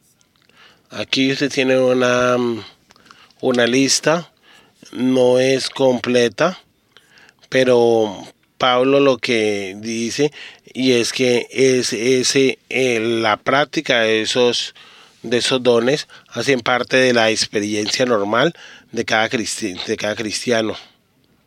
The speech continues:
Algunas personas limitan el ejercicio de algunos de esos dones. Y, y lo que yo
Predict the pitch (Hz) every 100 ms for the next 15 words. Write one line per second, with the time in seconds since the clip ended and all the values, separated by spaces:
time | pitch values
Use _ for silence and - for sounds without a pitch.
0 | _ _ _ _ _ _ _ _ _ _
1 | _ _ _ _ _ _ _ _ - 123
2 | 123 127 143 147 147 123 - 120 113 120
3 | 123 - - - _ _ _ _ - 120
4 | 127 127 120 147 143 139 123 113 104 -
5 | 107 - 123 113 107 120 117 120 113 117
6 | 101 - - - _ _ _ _ _ _
7 | _ _ _ _ _ _ _ _ _ _
8 | _ _ _ _ _ _ _ _ _ _
9 | _ _ _ _ _ _ _ _ _ _
10 | - 135 139 135 131 123 117 101 _ _
11 | _ _ - - _ - 139 131 - 120
12 | 120 120 123